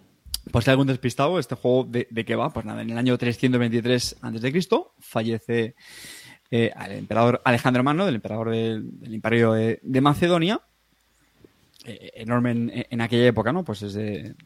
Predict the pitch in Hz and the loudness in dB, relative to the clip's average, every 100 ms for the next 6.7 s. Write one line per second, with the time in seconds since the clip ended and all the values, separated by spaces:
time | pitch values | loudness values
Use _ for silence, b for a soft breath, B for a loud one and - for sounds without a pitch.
0 | _ - - 95 98 107 107 123 113 123 | _ -18 -14 -16 -12 -8 2 6 8 8
1 | 127 120 117 107 101 110 - 113 110 110 | 6 4 4 2 -2 -4 -4 -2 0 -2
2 | 101 90 55 - - - 90 - - 110 | -4 -8 -14 -20 -20 -20 -14 -10 -4 0
3 | 113 131 202 - _ _ _ _ _ _ | 4 6 4 0 _ _ _ _ _ _
4 | _ - - 113 107 - 107 104 101 101 | _ -20 -6 -2 -2 -2 -2 0 0 -2
5 | 82 B B B B 113 110 110 - 120 | -4 B B B B 2 2 0 -2 2
6 | 113 117 117 131 143 143 226 | 4 4 4 4 2 0 -2